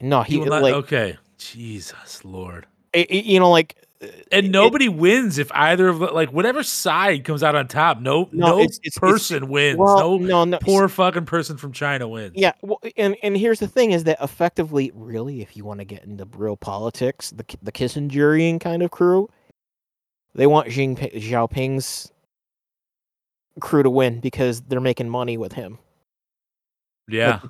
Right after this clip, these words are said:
Speaker 1: Jack, the
Speaker 2: I can
Speaker 1: Jack Ma's
Speaker 2: imagine.
Speaker 1: and stuff like that, like, all that,
Speaker 2: Yeah,
Speaker 1: yeah,
Speaker 2: 'cause
Speaker 1: yeah.
Speaker 2: other than that, like, you get into that security shit, and you're talking, like, maybe, like, a shift to North Korea.
Speaker 1: Yes. So,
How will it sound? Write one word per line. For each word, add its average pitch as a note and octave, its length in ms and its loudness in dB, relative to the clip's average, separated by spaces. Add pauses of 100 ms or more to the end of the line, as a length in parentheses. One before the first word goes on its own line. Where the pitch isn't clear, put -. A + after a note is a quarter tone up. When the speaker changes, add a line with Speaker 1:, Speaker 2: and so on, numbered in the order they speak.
Speaker 1:
Jack, C#3 180 4
the - 60 -6
Speaker 2:
I - 20 -6
can C#3 160 2
Speaker 1:
Jack C#3+ 300 4
Ma's - 20 -2
Speaker 2:
imagine. D3 380 4
Speaker 1:
and D3 80 -4
stuff - 240 0
like D3 220 2
that, D3 280 4
like, C3 160 -4
all C3 160 2
that, C#3 200 0
Speaker 2:
Yeah, C#3+ 280 0
Speaker 1:
yeah, F#3 60 2
Speaker 2:
'cause E3 160 -4
Speaker 1:
yeah. E3 80 6
Speaker 2:
other G#3+ 120 4
than D#3 100 -2
that, D#3+ 260 2
like, B2 140 -2
you F#3 120 -4
get A3+ 80 0
into F#3 120 -2
that C3 180 0
security D#3+ 440 -2
shit, B2+ 220 -4
and G#2+ 80 -14
you're B2+ 120 -6
talking, C3 340 -2
like, G#2+ 280 -6
maybe, A#2+ 280 -4
like, A2 120 -6
a F#2+ 140 -10
shift - 300 -6
to G#2 80 -14
North A#2 280 -6
Korea. G2+ 520 -4 (420)
Speaker 1:
Yes. D3 640 0
So, E3 340 4